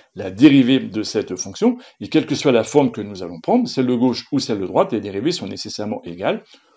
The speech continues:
On peut donc déduire que la dérivée de exponentielle de ln de x est forcément égale à la dérivée de x.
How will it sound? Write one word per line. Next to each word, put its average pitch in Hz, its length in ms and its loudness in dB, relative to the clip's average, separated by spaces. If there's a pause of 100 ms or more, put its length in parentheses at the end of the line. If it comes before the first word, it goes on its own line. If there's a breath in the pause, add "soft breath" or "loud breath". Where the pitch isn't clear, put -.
(140 soft breath)
On 123 120 -4
peut 135 180 0
donc 117 320 -2
déduire 117 560 -4
que 370 260 0 (460 loud breath)
la 110 160 -2
dérivée 139 480 6
de 117 240 0
exponentielle 131 640 -2
de 104 100 -6
ln 101 200 -6
de 92 100 -10
x 190 300 -6 (260)
est 123 100 0
forcément 101 520 -8 (100)
égale 147 320 -6 (320 soft breath)
à 127 80 4
la 113 100 0
dérivée 98 540 -6 (240)
de 135 260 0
x. - 320 -20